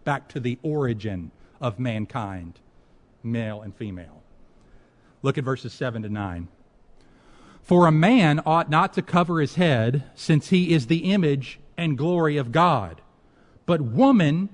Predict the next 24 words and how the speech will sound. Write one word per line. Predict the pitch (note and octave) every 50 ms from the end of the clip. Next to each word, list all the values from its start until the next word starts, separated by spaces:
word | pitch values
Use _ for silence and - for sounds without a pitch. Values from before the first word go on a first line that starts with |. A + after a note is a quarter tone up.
| - -
is | F3 E3+ E3
the | G#3
glory | D3+ D3 D3+ D#3+ F#3+ A#3+
of | B3 A#3
man. | C#4 D4+ C#4+ G3+ B2+ G2 E2 - _ _ _ - - - - - -
For | - E3+ D#3+
man | E3 E3+ F3+ G3 G3+ F#3+
was | F3 D#3+ C3
not | F3 F#3 E3+ E3 -
made | D3+ E3 G3 A#3+ C#4 D4 B3 G3+ F3 D3 -
from | - - D#3 C3 B2+
woman, | B2 A#2+ A#2 B2+ C#3+ F#3+ G#3+ G#3 _ _ _ _ _ _ _ -
but | G#3+ A#3 A3
woman | G3+ E3+ E3+ D#3 C#3 C#3 D3+ E3+ F#3+ F#3
from | - G#3+ G#3 G#3
man. | A3 C4 C4+ C4 A3+ D3 A2 G2 F#2 F2+ F2+ - _ _ _ _ _
Neither | D3 E3 F#3 F3+ F#3 E3+
was | E3 E3 C3 C#3
man | F3 F3 E3+ E3 D#3+
created | - - F3+ F3 E3+ F3+ A3+ D4+ E4 D#4+ G#3+ D#3 B2 -
for | - D#3 C3+
woman, | B2 B2+ A#2+ A2+ A2 A2 B2+ F3+ A3 - - - _ _ _ _ _ _ _
but | - E3 D#3
woman | C3+ C3 F#3 A3+ G#3+ D#3+ B2+ A#2 A#2+ C#3 C#3+